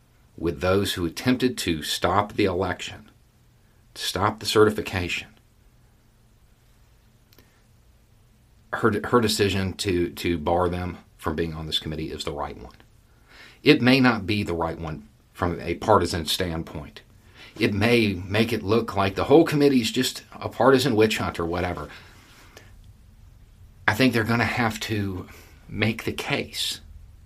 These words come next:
actually say what's going on, point out the historical realities, stop treating Americans like they can't understand anything. The American people are not,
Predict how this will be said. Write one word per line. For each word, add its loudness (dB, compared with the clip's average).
actually 2
say 0
what's -2
going -2
on, -6
point 0
out 2
the -2
historical 0
realities, 0
stop 2
treating 2
Americans 2
like 4
they 6
can't 0
understand 4
anything. -4
The 0
American 4
people 2
are 10
not, 2